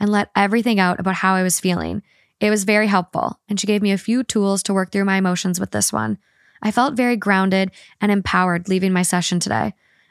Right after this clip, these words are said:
I'm also planning on setting up my children with the therapist when we get back from the cabin to figure out the best way to deal with telling them.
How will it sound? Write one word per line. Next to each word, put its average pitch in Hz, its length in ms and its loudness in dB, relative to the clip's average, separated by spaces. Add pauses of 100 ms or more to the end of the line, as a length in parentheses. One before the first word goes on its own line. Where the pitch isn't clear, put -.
I'm 220 100 0
also 220 260 0
planning 190 460 0
on 196 180 -2
setting 202 280 0
up 185 220 0 (140)
my 208 220 2
children 208 680 0 (120)
with 202 160 0
the 196 80 -2
therapist 180 560 0
when 196 160 2
we 190 100 2
get 185 120 0
back 170 180 0
from 185 100 -4
the 180 100 2
cabin 170 400 0 (360)
to 240 100 -2
figure 240 160 0
out 240 120 0
the 226 60 0
best 190 220 0
way 196 100 0
to 190 100 0
deal 180 180 0
with 170 100 -2
telling 170 300 0
them. - 320 -2